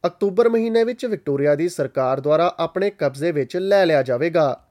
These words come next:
ਅਤੇ ਇਸ ਦੇ ਸਾਰੇ ਸਟਾਫ ਨੂੰ ਸਮਾਨ ਤਨਖਾਹਾਂ ਲਈ ਬਰਾਬਰ ਦੀਆਂ ਭੂਮਿਕਾਵਾਂ ਦੀ ਪੇਸ਼ਕਸ਼ ਕੀਤੀ ਜਾਵੇਗੀ। ਇੱਕ ਨਵੀਂ ਖੋਜ ਨੇ ਉਹਨਾਂ ਬੱਚਿਆਂ ਵਿੱਚ ਹਿੰਸਾ ਦੀਆਂ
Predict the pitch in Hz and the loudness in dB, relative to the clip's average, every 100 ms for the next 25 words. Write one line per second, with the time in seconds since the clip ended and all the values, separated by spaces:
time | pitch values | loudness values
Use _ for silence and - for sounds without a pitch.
0 | _ _ - 139 147 147 127 147 - 139 | _ _ -6 -4 -4 -4 -2 -4 0 0
1 | 170 196 - 147 135 160 185 185 156 135 | 2 0 0 0 0 0 -2 -2 -4 0
2 | 143 180 190 180 135 131 160 180 196 180 | 0 0 -4 -4 -6 -2 0 2 0 -4
3 | - 151 180 185 185 214 226 226 226 190 | -12 -2 2 2 0 0 0 0 0 -2
4 | 147 151 143 170 180 143 139 _ - 208 | -2 0 0 2 0 -2 -8 _ 0 0
5 | 202 - 226 - 185 147 143 127 135 170 | 0 -2 -2 -4 -8 -6 -4 -2 -2 -2
6 | 165 127 - - _ _ _ _ _ _ | -4 -6 -10 -20 _ _ _ _ _ _
7 | _ _ _ _ _ _ _ _ _ _ | _ _ _ _ _ _ _ _ _ _
8 | _ _ _ _ - 208 220 262 170 165 | _ _ _ _ 2 2 2 0 2 2
9 | 208 196 190 185 214 233 160 190 254 185 | 0 2 2 4 2 2 0 0 0 0
10 | 143 - 156 180 185 202 147 127 147 139 | -4 0 0 0 -2 -4 -4 -4 -2 -2
11 | 151 | 0